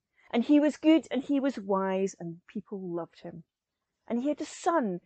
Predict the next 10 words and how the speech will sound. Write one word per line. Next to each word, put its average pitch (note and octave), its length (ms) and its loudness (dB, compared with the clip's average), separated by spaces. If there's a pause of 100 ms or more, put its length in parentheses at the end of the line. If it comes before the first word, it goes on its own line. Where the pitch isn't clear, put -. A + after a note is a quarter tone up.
(220)
who A#3 140 0
was A3 160 2
brave A#3+ 600 6 (120)
and B3+ 160 -6
strong, D#3+ 640 -10 (260)
and A3+ 140 -10
who D4 100 -4
loved F3+ 380 -8
to G#3 200 -12
read. A3 240 -2